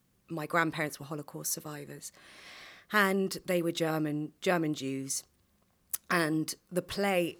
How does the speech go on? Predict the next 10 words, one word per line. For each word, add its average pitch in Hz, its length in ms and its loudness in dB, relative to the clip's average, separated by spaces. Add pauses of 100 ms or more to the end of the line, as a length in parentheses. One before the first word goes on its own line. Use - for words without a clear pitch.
itself 175 600 -4
is 170 480 0 (1400)
based 185 480 2
around 165 600 4
the 165 120 4
events 160 360 0
that - 160 -4
happened 160 260 -4
on 156 120 -2
Kristallnacht 151 920 -6